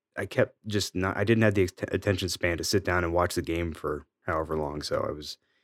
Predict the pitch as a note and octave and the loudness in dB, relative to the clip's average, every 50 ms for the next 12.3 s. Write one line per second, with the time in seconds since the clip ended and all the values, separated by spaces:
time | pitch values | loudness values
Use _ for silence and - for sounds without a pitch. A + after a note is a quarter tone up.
0 | _ _ _ - G2+ G#2 G2 F#2+ F#2 F#2 F#2 F2+ - - G#2 F#2+ F#2+ F#2 F2+ F2 | _ _ _ 2 4 6 6 6 6 6 6 6 6 4 4 4 4 4 4 2
1 | F2 E2+ - - E2 F2+ E2+ E2+ E2+ - - - F2 - - F2+ E2+ F2 E2+ E2+ | 0 -2 -2 0 0 2 2 0 -2 -4 -6 -6 -4 -2 0 2 2 4 4 4
2 | E2+ F2+ F2 F2 F2 F2 E2 D#2+ - G2 F2+ - - F2 E2+ F2 F2 E2 - - | 4 4 4 2 2 0 -2 -2 -2 -2 -2 -2 -4 -4 -4 -4 -4 -2 -2 -4
3 | F2+ E2+ - F#2 F2 E2+ E2+ E2+ E2+ F2 E2 E2+ D#2+ D#2 D2+ D2+ D#2+ D#2 - _ | -4 -4 -4 -4 -2 -2 -4 -4 -4 -2 0 0 0 2 2 0 -2 -4 -6 _
4 | _ _ _ _ _ _ _ _ _ _ E2+ E2 D#2+ D#2+ D#2 D2 D2 D2 D2 D#2 | _ _ _ _ _ _ _ _ _ _ -4 -2 0 0 0 -2 -2 -6 -8 -12
5 | - _ _ _ _ - - - - G2 F#2+ D#2 A#1 C#2 D2+ D#2+ D#2+ F2 F2+ F2 | -16 _ _ _ _ 0 2 2 4 4 2 2 0 -2 -2 0 0 0 0 0
6 | F2 E2+ E2+ F2 E2+ - _ _ _ - - - F#2+ - - F2+ E2+ - - D2 | 0 2 0 0 -2 -4 _ _ _ -4 -2 0 0 2 2 0 2 0 0 0
7 | D#2 D#2+ D#2+ D2 E2+ - - - - D#2 C#2+ - - - - F#2 - - - - | 0 0 0 -2 -4 -4 -2 0 2 2 2 0 -2 -2 -2 -2 -2 -2 -2 -4
8 | G2+ - - G2 - - A#2 A2+ A2 G#2+ - A2 F#2+ F#2+ F#2+ F2 E2+ F2+ F2 E2 | -4 -4 -6 -4 4 6 8 8 8 6 4 2 2 2 2 2 0 -4 -6 -2
9 | - F2 E2 E2 E2 E2 - - G2+ D#2+ F2 E2 - - - - G#2+ G2+ G#2 - | 2 2 4 4 4 2 0 -2 -2 -2 -2 -2 -2 0 2 4 4 4 2 0
10 | - _ _ _ _ _ _ _ _ _ _ - E2 E2 D#2+ D#2 D2+ D#2+ E2 D2+ | -8 _ _ _ _ _ _ _ _ _ _ -8 -6 -6 -4 0 2 4 4 4
11 | D2+ D2+ - - - - D#2+ C#2 - - A#1 A1 - - - _ _ - F2 E2+ | 2 2 0 0 0 0 -2 -4 -4 -6 -6 -6 -8 -12 -18 _ _ -4 -2 2
12 | E2+ E2 D#2+ D#2 - | 4 4 4 2 0